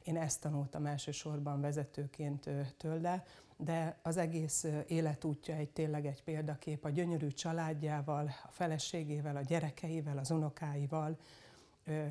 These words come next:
és azzal a hitéleti tevékenységével is, amit, ö, végzett, hiszen hittel, szeretettel élte le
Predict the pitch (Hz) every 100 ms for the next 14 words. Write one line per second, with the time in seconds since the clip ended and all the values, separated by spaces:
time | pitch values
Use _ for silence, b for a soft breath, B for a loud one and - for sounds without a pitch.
0 | - - 165 151 165 143 151 165 165 156
1 | 143 147 - 147 147 151 147 135 156 143
2 | 147 151 147 147 - 156 151 - 147 143
3 | 143 151 151 - 185 185 - 143 - 156
4 | 147 170 - 143 139 - 143 131 - 131
5 | - 139 139 135 B B B 147 147 139
6 | 147 139 139